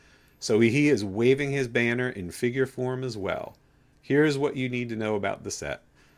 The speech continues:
This is, a, again,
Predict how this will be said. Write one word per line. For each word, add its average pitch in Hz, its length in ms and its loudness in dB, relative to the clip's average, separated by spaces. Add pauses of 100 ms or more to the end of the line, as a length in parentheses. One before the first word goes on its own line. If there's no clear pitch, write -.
(1040)
This 104 260 -4
is, 101 160 -4
a, 92 120 -2 (120)
again, 90 400 -4